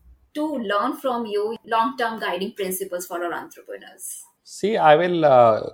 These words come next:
Speaker 2: keep it, uh, I mean, I will say that, look, I have been, uh, following these M S M Es quite, uh, and, uh, M S M E world, you know. Uh, so I would say that, you know, first of all, when you, it's very important that you select your buyers very well. You know, you have to be very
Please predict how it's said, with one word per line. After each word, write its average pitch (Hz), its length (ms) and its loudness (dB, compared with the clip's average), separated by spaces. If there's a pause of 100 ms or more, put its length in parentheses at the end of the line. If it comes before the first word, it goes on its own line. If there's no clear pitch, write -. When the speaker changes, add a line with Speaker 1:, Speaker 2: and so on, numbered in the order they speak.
Speaker 2:
keep 127 160 -2
it, 160 220 -6
uh, 120 200 2
I 107 120 2
mean, 120 160 -2
I 120 80 0
will 131 160 -2
say 147 140 -4
that, 120 240 -4
look, 120 160 -2
I 107 140 2
have 110 100 0
been, 117 260 0
uh, 107 120 -2
following 107 460 0
these 110 160 -4
M 101 160 -2
S 101 140 -8
M 107 160 -4
Es 104 200 -6
quite, 101 280 -2 (120)
uh, 92 320 -6
and, 95 420 -8
uh, 95 100 -6 (160)
M 101 160 -4
S 101 140 -12
M 101 120 -6
E 104 60 -4
world, 98 360 -2
you 90 100 -6
know. 101 160 -20 (520)
Uh, 98 240 -4
so 127 160 -4
I 120 160 4
would 165 180 -4
say 180 200 -4
that, 151 260 0
you 143 80 -2
know, 147 120 -4
first 120 300 -4
of 147 120 -12
all, 147 160 -4
when 131 160 -6
you, 131 180 -8 (120)
it's 107 200 0
very 113 200 -4
important 113 560 -4
that 113 280 -4 (800)
you 127 140 -8
select 117 440 -4
your 127 120 -4
buyers 101 440 0
very 95 280 -4
well. 82 200 -8 (600)
You 92 100 -14
know, 110 80 -8
you 107 180 -4
have 98 140 -8
to 110 80 -14
be 113 100 -8
very 98 360 -6